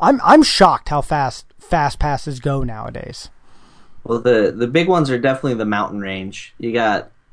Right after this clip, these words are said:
Speaker 2: uh, Space Mountain, Splash Mountain, Thunder Mountain, and the Mine Train. So you got the whole mountain range. There, you only get three, so you gotta kinda pick. So if we do Splash Mountain, we like to do Thunder Mountain, make 'em back to back. You can go on, go on 'em right back to back. When you get off one ride, you're on the other, and you're moving on. And,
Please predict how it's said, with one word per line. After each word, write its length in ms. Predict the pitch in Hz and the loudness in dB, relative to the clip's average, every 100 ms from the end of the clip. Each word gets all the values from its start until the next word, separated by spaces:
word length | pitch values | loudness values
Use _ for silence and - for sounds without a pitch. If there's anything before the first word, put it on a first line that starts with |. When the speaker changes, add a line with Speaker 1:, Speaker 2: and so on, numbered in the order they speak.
| - | -16
Speaker 2:
uh, 220 | 104 95 107 | -8 -8 -8
Space 400 | - 135 127 131 | -2 0 0 0
Mountain, 260 | 113 85 | -2 -2
Splash 400 | - 131 117 - | -4 -2 -2 -2
Mountain, 280 | 110 101 98 | -4 -4 -4
Thunder 280 | 113 107 104 | -4 -2 -2
Mountain, 460 | 104 92 90 98 - | -2 -2 -4 -10 -8
and 120 | 113 | -4
the 60 | 104 | 0
Mine 300 | 107 104 98 | 0 0 -4
Train. 280 | - 95 - | -6 -10 -10
So 160 | - 120 | -6 -2
you 40 | |
got 320 | 113 98 - - _ _ _ _ _ | 0 -2 -4 -12 _ _ _ _ _
the 140 | 120 123 | -2 2
whole 160 | 165 | 2
mountain 280 | 131 117 107 | 2 0 -4
range. 420 | 110 107 107 - | -4 -4 -6 -8
There, 360 | 123 135 139 113 | -4 0 0 0
you 160 | 143 170 | 2 4
only 180 | 175 | 4
get 180 | 156 - | 2 -2
three, 340 | - 123 120 151 | -4 -4 -4 -6
so 160 | - | -6
you 60 | 123 | -4
gotta 200 | 135 131 | -4 -4
kinda 220 | 127 107 | -8 -10
pick. 340 | - 113 110 | -4 -4 -4
So 260 | - 110 107 | -4 -2 -2
if 220 | 117 123 | -2 0
we 100 | 147 | 2
do 240 | 139 135 127 | 4 4 2
Splash 340 | - 127 - | -2 -4 -4
Mountain, 220 | 127 110 | -4 -4
we 80 | 113 | -4
like 200 | 117 117 | -4 -4
to 60 | 117 | -6
do 140 | 113 | -6
Thunder 260 | 113 113 113 | -4 -4 -2
Mountain, 440 | 110 110 110 98 | -2 -2 -4 -4
make 180 | 120 117 | -4 -2
'em 100 | 107 | -2
back 220 | 107 113 | -2 -2
to 80 | 104 | -4
back. 320 | 101 104 107 | -4 -4 -6
You 100 | 107 | -6
can 140 | 107 | -2
go 220 | 107 113 110 | 0 2 4
on, 280 | 107 101 - - _ - | 2 -2 -8 -20 _ 0
go 180 | 147 | 4
on 180 | 147 127 | 4 2
'em 80 | 110 | 0
right 220 | 120 120 | -4 -4
back 220 | 104 104 | -6 -6
to 60 | 107 | -8
back. 220 | 104 95 | -8 -8
When 80 | 107 | -6
you 60 | 110 | -2
get 100 | 110 | -2
off 180 | 104 | -2
one 120 | 110 110 | -4 -4
ride, 220 | 104 101 | -4 -4
you're 120 | 104 | -2
on 200 | 107 110 | -2 -2
the 100 | 107 | -2
other, 260 | 107 107 101 | -2 0 -2
and 140 | 98 | -4
you're 80 | 95 | -6
moving 340 | 107 117 104 | -6 -6 -2
on. 360 | 104 110 113 | 0 0 0
And, 100 | 104 | -4